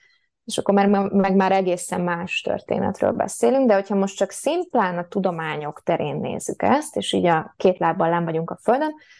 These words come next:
akkor szerintem ez egy nagyon, nagyon szuper dolog lenne, hogy, ö, kvázi kiszámítható lenne. Egyébként a Harari ezzel is foglalkozik, hogy,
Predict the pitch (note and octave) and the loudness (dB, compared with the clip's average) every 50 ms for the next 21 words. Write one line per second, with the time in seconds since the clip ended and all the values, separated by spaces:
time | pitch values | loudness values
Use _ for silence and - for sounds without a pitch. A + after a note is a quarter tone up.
0 | _ _ _ _ _ A#3 G#3+ A3 - A#3 A3+ - - G#3 G3 A3 C4 C#4+ E4 D4+ | _ _ _ _ _ -4 0 2 2 2 2 2 2 4 4 4 4 2 4 4
1 | C#4+ C4+ C4+ B3+ A#3 A3+ G#3 F#3+ F3 E3+ E3+ F3 F3+ - - A3 G3+ F3+ F3 F3 | 4 4 6 6 6 6 6 4 4 2 2 0 -4 -2 0 2 2 4 2 0
2 | E3+ - - - - - - F3+ F3 F3+ E3+ E3 D#3 E3 F#3 F#3+ G#3 A#3 B3 B3+ | -2 -4 -6 -4 -2 -2 -2 0 0 0 2 2 0 0 2 2 4 4 4 4
3 | C4 B3+ B3+ B3+ B3+ B3+ _ _ _ _ _ _ _ _ _ - G3 G#3 G#3 G#3 | 2 2 0 0 -4 -8 _ _ _ _ _ _ _ _ _ -2 0 0 0 0
4 | G3+ G#3 G#3+ G#3 G#3 G#3 G3+ G3+ G#3 G3+ - G#3 G#3 G#3 G#3 G#3 G#3+ G3+ - _ | 0 0 2 2 2 0 -2 -4 -6 -4 -2 -2 -2 -2 -2 -4 -4 -6 -6 _
5 | - - A3 G#3 - - F#3 F3 F3 F3 F3 F3 - F#3 F3+ F3+ - E3+ F3 F3 | -4 -2 -2 -2 0 -2 -2 -2 -2 -2 -4 -4 -4 -4 -4 0 0 2 2 2
6 | F3 F3 F3+ F#3+ G#3 A#3 A#3+ A#3+ B3 B3 - - _ - G3+ A3 G#3 G#3+ A3+ G#3+ | 2 2 2 2 2 2 0 0 -2 -4 -8 -6 _ 0 2 2 2 0 -2 -2
7 | G#3 G#3+ G#3+ G#3+ G3+ G3 F3+ F3+ F#3 F#3 F3+ F3+ F3+ E3+ E3 E3 - - - - | -2 -2 -2 -2 -2 -2 -2 -2 -2 -2 -2 -2 -2 -2 -2 -2 -2 -4 -4 -4
8 | - E3+ F3 F3 F3+ F3+ F#3 - - G3 F#3+ G3 G3+ G3+ G3+ - F#3+ F#3 F#3 F#3+ | -4 -2 0 0 0 0 -2 -2 -2 0 0 2 0 0 -2 -2 -2 -2 -2 -4